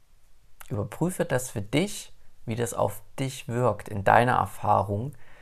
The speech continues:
in, ähm, in deiner Wahrnehmung. Das ist das Wichtige. Und einen Tipp will ich dir hier noch geben.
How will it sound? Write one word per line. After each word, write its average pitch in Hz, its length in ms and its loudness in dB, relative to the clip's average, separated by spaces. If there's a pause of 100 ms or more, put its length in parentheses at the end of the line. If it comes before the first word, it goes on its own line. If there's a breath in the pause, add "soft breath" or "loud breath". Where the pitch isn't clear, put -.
(340 soft breath)
in, 101 300 0
ähm, 95 360 0 (220)
in 95 140 -6
deiner 107 340 6
Wahrnehmung. 90 600 0
Das 117 180 -2
ist 139 120 -6
das 143 220 -4
Wichtige. 123 440 -6 (2000 soft breath)
Und 107 120 4
einen 127 200 10
Tipp - 240 -2
will 139 140 2
ich 135 120 -2
dir 127 120 -2
hier 123 100 4
noch 107 200 2
geben. 160 440 -2